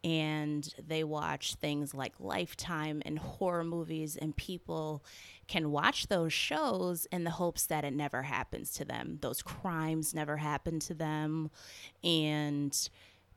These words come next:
some people don't even watch it altogether because they don't want to even deal with that because it's too rough for them. But for me, I've always watched those type of shows, uh, because it was my life.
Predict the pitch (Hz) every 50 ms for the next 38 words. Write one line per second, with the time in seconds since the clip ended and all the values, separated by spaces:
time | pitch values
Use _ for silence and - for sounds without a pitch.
0 | _ _ _ _ _ _ _ _ - - - 220 202 220 - 247 233 - 196 170
1 | 175 175 170 170 151 156 147 147 151 143 143 147 156 - - 175 151 - 147 143
2 | - - 170 143 160 160 165 170 185 180 180 180 175 170 170 - - 175 160 156
3 | 147 - 170 165 156 156 151 - 156 151 147 - - - - - - - - 160
4 | 156 151 147 147 143 143 147 143 - - 151 131 143 139 127 - 160 202 240 277
5 | 269 - - - - - - - - - - 160 151 123 127 131 - - - 160
6 | 151 147 156 170 165 - - 233 202 175 165 156 151 151 147 143 151 139 - -
7 | - 160 160 175 233 285 311 277 254 240 226 - - - - - - - - 185
8 | 160 - - 180 185 202 220 226 226 233 233 226 233 240 - - 262 254 247 -
9 | - 262 254 254 - 277 262 - - - 269 262 262 269 277 277 269 - - -
10 | - - - - - - - - - - - - - - _ _ _ - 185 175
11 | 170 175 - - 190 185 - 196 190 180 180 165 - - - - 185 202 196 180
12 | 175 175 170 165 170 185 196 170 139 - -